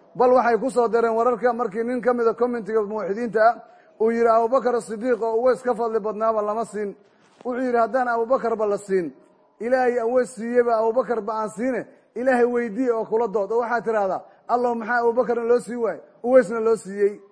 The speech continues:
Waa nooc istihzaa iyo kibira. Asagoo soo qaatay aayaddii Ilaahay,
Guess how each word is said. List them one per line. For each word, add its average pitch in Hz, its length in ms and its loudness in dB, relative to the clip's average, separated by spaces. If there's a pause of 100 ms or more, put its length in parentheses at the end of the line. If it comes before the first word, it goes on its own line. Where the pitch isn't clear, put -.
(800)
Waa 175 140 -4
nooc 240 260 -2
istihzaa 233 480 -2
iyo 226 120 0
kibira. 214 360 -6 (460)
Asagoo 240 300 -2
soo 240 200 -2
qaatay 226 320 -2
aayaddii 220 400 -2
Ilaahay, 226 240 2